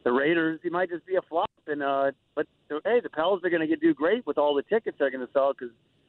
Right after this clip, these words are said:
hey, everyone's gonna buy tickets. And, you know, it's like buying tickets to a movie when it ends up being a bomb, but <laughs> everyone's already bought all the tickets. So,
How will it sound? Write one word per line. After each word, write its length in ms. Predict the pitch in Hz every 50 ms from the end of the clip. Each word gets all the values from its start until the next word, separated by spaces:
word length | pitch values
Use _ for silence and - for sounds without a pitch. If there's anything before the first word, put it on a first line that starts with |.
| _ _ _ -
hey, 220 | 143 175 208 185 156
everyone's 340 | 160 160 170 170 175 165 135
gonna 160 | 165 160 151
buy 220 | 143 156 160 156
tickets. 380 | 147 - 190 214 196 185 156 - -
And, 120 | 139 139 - _ _ _ _ _ _ _
you 80 | - 180
know, 140 | 156 127 131
it's 120 | 135 -
like 160 | 160 156 143 - _ _ _ _ _ _ _
buying 240 | - 160 170 170 160
tickets 300 | - 185 180 165 160 - _
to 100 | 160 156
a 40 | 147
movie 380 | 147 160 180 196 180 170 156
when 160 | 147 143 143 143
it 120 | 143 - _ _ _ _ _ _ _ -
ends 180 | 143 151 147 135
up 120 | 151 131
being 220 | - 151 147 139
a 40 | 135
bomb, 400 | 127 - 151 175 202 202 180 160
but 200 | 135 135 139 139 139
<laughs> 60 | -
everyone's 340 | 214 202 190 175 170 160 151
already 220 | 165 170 170 175
bought 240 | 170 156 170 170 170
all 160 | 170 170 170
the 80 | 170 165
tickets. 400 | 160 - 202 214 - 147 135 - - -
So, 240 | 139 131 131 123